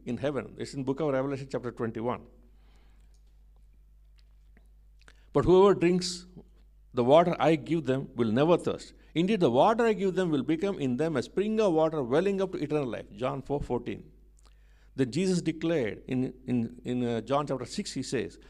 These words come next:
"I am the bread of life. Whoever comes to me will never go hungry, and whoever believes in me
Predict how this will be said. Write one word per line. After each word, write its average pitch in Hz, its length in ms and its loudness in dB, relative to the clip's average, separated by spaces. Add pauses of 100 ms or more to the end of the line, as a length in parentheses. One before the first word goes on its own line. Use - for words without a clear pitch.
(200)
"I 139 140 -2
am 160 200 -4
the 156 140 0
bread 143 240 2
of 139 160 2
life. 117 500 -2 (220)
Whoever 190 340 6
comes 180 300 0
to 175 100 -2
me 175 160 4
will 147 160 2
never 170 340 4
go 165 140 2
hungry, 147 640 -2 (160)
and 143 160 0
whoever 190 320 6
believes 180 500 0
in 151 180 2
me 160 220 -4